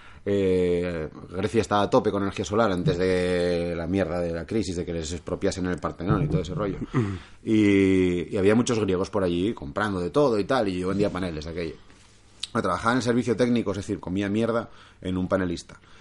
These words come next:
Speaker 1: Y venían muchos griegos, y yo, todos pensaban que eran españoles hablando mal inglés. Y, bueno, pues, eh, nada, eran griegos, vale, tenían su tar-, su tarjeta, tal, tal, eh, Elas, no sé qué, tal. Bueno.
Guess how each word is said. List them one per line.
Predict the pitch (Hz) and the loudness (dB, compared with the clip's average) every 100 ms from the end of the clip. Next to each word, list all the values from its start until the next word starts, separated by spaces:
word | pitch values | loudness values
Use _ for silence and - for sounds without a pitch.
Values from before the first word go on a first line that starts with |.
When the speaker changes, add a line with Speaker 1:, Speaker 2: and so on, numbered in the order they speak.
| - | -12
Speaker 1:
Y | - 110 104 98 92 | 0 4 6 4 2
venían | 82 95 | 2 2
muchos | 107 110 | 2 0
griegos, | 98 87 87 131 - | -2 -2 -4 -6 -6
y | 113 | -2
yo, | 92 101 | 0 0
todos | 107 113 | 2 0
pensaban | 123 113 127 151 | 0 0 2 2
que | 143 | 2
eran | 101 | -2
españoles | 95 - 107 117 156 185 - - | -2 -2 0 2 2 0 -8 -6
hablando | 98 92 101 127 | 0 2 2 2
mal | 107 104 123 | 2 2 2
inglés. | 98 90 92 - _ - - - - - | 2 0 -4 -10 _ -20 -20 -20 -18 -2
Y, | 120 104 95 87 | 2 4 4 0
bueno, | 76 101 | -2 -6
pues, | 78 - | -10 -12
eh, | 82 78 76 | -10 -8 -8
nada, | 80 92 | -6 -6
eran | 78 | -4
griegos, | 85 110 156 | 0 0 0
vale, | 92 95 | 0 -2
tenían | 80 80 80 | -2 -6 -6
su | 87 | -6
tar-, | 90 82 | -4 -6
su | 73 | -6
tarjeta, | - 80 139 135 117 | -6 -2 -2 -2 -2
tal, | 135 143 | 0 0
tal, | 143 151 123 | 0 0 0
eh, | 101 95 95 90 117 | -2 -2 -2 -2 2
Elas, | 143 123 | 4 2
no | 123 110 | 0 -4
sé | 110 | -4
qué, | 147 147 | -2 -2
tal. | - 160 - | -2 -6 -8
Bueno. | 92 | -8